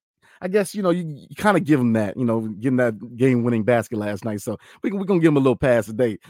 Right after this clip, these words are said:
But, you know, looking at this bench, again, man, Kispert shines, Denny struggles, you know, eight rebounds, but again, two points, one for six from the field. You know, we, we have to have somebody step up on the bench, man. You know, uh, Monte, five points, coming back from injury. I get that.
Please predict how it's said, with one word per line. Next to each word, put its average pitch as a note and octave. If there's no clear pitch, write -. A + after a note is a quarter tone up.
But, C3
you F#3
know, F3+
looking G3
at E3+
this C3+
bench, C3+
again, C3
man, A#2
Kispert G3
shines, F#3
Denny F3+
struggles, E3
you C3+
know, C#3
eight E3+
rebounds, E3
but B2+
again, A2
two G#2+
points, B2+
one F3+
for -
six -
from -
the -
field. C3
You C3
know, B2+
we, C3+
we C#3+
have C3
to A#2+
have A2+
somebody F#2+
step F#2+
up D2
on D#2
the D#2
bench, D2+
man. D#2
You B2
know, C3
uh, A#2
Monte, C#3
five C3+
points, C#3+
coming A2+
back G#2+
from G#2
injury. B2+
I G2
get B2+
that. C3+